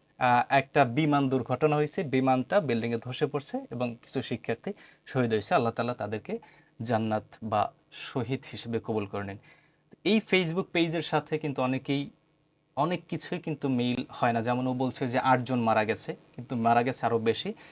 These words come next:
এবং ও বলছে যে বি-, আহ, বিল্ডিংয়ের যে মেইনটেইন বা দুর্বল করে তৈরি করা হয়েছে,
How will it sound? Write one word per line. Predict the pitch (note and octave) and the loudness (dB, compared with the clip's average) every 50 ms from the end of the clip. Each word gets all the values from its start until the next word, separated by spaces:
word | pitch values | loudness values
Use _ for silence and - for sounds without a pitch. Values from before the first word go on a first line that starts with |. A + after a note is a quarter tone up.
| - - - | -16 -6 0
এবং | C3 D3 D#3 | 2 4 6
ও | D#3 D3+ | 6 6
বলছে | D#3 D#3+ D#3 - D#3+ | 6 4 2 0 -2
যে | C#3 D#3 E3 D#3 | 0 2 2 0
বি-, | C3 A#2+ C#3+ D3 C#3 C3+ | 2 2 2 2 4 6
আহ, | B2 B2 A#2+ A2+ - A#2+ | 6 6 6 6 4 0
বিল্ডিংয়ের | A#2 A#2+ A#2 D3 D#3+ E3+ D#3+ E3+ F3 E3+ E3+ E3+ E3+ D#3 D3+ - _ _ _ _ _ _ _ - | -4 0 2 2 2 2 2 0 0 2 4 6 4 4 2 -2 _ _ _ _ _ _ _ -10
যে | B2 A2 - B2+ B2+ B2 A#2+ A#2+ - - | -6 -2 0 2 2 2 0 -2 -6 -10
মেইনটেইন | - B2+ B2+ C#3 D3+ D3+ C#3+ - E3+ D#3+ D#3+ D#3 C#3+ B2 | -4 -2 0 2 2 2 0 2 4 4 4 4 4 6
বা | B2+ B2 B2 A#2 A2 - - - _ _ _ _ _ _ _ _ _ _ - | 8 10 10 10 8 6 2 -12 _ _ _ _ _ _ _ _ _ _ -10
দুর্বল | A#2+ A2+ D3+ D#3+ F3 D#3+ E3+ E3+ D#3+ | -4 -2 0 2 4 6 6 6 6
করে | D3+ - D3+ D3 C#3+ | 4 4 2 2 4
তৈরি | C#3+ - C3+ C#3 C#3+ C#3 | 4 2 2 4 4 2
করা | C#3+ D3 C#3 C3+ | 2 2 2 2
হয়েছে, | B2 D3+ D3+ D3 - - B3 | 4 4 2 4 2 0 -2